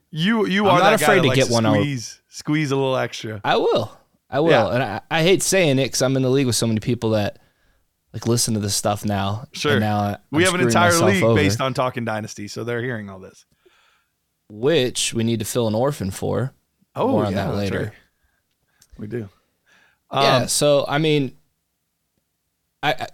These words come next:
Speaker 2: let me, <sighs> let me throw it back to you.
Speaker 1: Okay.
Speaker 2: And you're asking the question, but I want you to answer your own question so I can add to that.
Speaker 1: Okay. So for me,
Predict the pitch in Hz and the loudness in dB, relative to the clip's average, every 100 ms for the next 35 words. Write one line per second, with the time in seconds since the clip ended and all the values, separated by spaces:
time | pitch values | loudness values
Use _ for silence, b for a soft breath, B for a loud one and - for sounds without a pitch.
0 | _ - 175 208 - - - 165 185 180 | _ -4 -2 -2 -6 -10 -10 -2 -2 4
1 | 196 156 147 - 127 127 113 98 - _ | 2 4 0 -2 0 2 2 0 -8 _
2 | _ 131 170 120 113 104 - _ - 139 | _ -4 2 2 2 -2 -8 _ -4 2
3 | 151 139 131 - 131 113 127 120 - 113 | 4 4 2 0 -2 0 2 0 2 0
4 | 110 117 117 113 - 117 107 117 - 104 | 2 2 2 0 0 0 0 -2 0 0
5 | 107 104 - 95 - 95 95 90 _ _ | 0 -2 -2 -4 -2 -4 -4 -8 _ _
6 | - - 110 107 117 101 98 - _ _ | -6 0 0 0 -2 -2 -4 -8 _ _
7 | _ _ _ _ - 120 - 107 131 107 | _ _ _ _ -6 -2 -2 -2 0 0
8 | 92 82 - _ _ - 143 135 107 _ | 0 -4 -10 _ _ -6 -2 -2 -4 _
9 | - 170 160 147 - 185 208 220 165 107 | -8 -2 0 0 -2 0 2 0 -2 -8